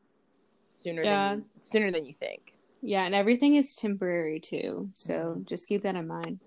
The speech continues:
Speaker 2: We know it's hard, and also in situations where you're surrounded by a lot of negativity and you're having a hard day, don't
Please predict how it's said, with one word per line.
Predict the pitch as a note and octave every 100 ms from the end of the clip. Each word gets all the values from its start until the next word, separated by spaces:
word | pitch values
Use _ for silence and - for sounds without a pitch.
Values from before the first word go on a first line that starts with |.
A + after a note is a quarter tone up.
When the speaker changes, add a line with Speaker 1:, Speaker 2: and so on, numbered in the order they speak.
| _
Speaker 2:
We | G#3
know | A#3 B3
it's | A#3
hard, | - F#3 F3+ F3
and | E3+ E3+ F#3 _ _ _ _ _ _ _ _
also | - B3+ B3 B3+ B3
in | - A3 A3+
situations | - A3 B3+ G3 F3 - G3+ G3 -
where | F3 E3+ E3 D#3 - -
you're | F#3
surrounded | F#3+ G3+ F#3 F3+
by | F3+
a | F3
lot | E3+ E3+
of | E3+ -
negativity | F3 F3+ F3+ F#3+ F3 D#3+ F3 F#3
and | F3+
you're | F3
having | F#3 D#3+ E3
a | F3+
hard | F#3 E3+
day, | F3 E3 F3 F3 -
don't | F#3 G3 A#3+ G#3+